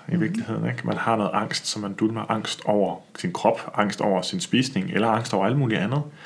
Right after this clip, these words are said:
Speaker 1: som føles som sådan stress, der bobler, og hvor man kun kan finde ro ved at spise på det. Det er det, man også ser i B D.
Speaker 2: Mhm.
Speaker 1: Øhm, så kan det også bare være at spise på, hvad man siger, mere fysiske følelser, restløshed og kedsomhed.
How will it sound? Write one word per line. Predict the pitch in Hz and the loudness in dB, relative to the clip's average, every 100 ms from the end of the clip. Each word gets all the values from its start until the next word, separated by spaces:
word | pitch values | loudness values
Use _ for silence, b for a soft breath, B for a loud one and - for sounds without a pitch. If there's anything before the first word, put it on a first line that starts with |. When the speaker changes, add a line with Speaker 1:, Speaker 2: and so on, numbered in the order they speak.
| B B | B B
Speaker 1:
som | - | -6
føles | 98 113 117 | 2 4 4
som | 98 | 2
sådan | - 107 | -2 -2
stress, | - - - | 0 2 2
der | - | 0
bobler, | - 104 104 95 | 0 2 2 -2
og | 95 98 | -4 -4
hvor | 101 | -6
man | 98 | -4
kun | - | -4
kan | 104 98 | -2 -4
finde | - 95 | -4 -4
ro | 92 98 - | 0 0 -2
ved | 101 | -8
at | - | -6
spise | - 107 - | -4 -4 -4
på | - | -8
det. | 110 92 | -6 -2
Det | 104 | 0
er | |
det, | 98 | 0
man | 90 | 0
også | 90 | -2
ser | - 113 | -2 -2
i | 92 - | -2 -4
B | - | -4
D. | 95 101 - - - | -4 -4 -4 -8 -4
Speaker 2:
Mhm. | 196 175 175 233 B B B B - | 0 0 -2 -4 B B B B 0
Speaker 1:
Øhm, | 98 92 90 | 2 4 2
så | 87 120 | 6 6
kan | |
det | 113 | 6
også | 95 | 6
bare | 101 101 | 6 6
være | 95 - | 4 0
at | 95 | -6
spise | - 107 - | 2 4 4
på, | 92 82 | 2 0
hvad | 87 | -2
man | - | -8
siger, | 92 - | -8 -2
mere | 90 | -4
fysiske | - 156 - 92 - | 2 2 4 0 0
følelser, | - 98 104 95 95 - | 2 2 2 -2 -4 -2
restløshed | 113 - - - - | -2 -2 -2 -2 -4
og | - | -6
kedsomhed. | - 127 131 - - | -2 0 0 -2 -6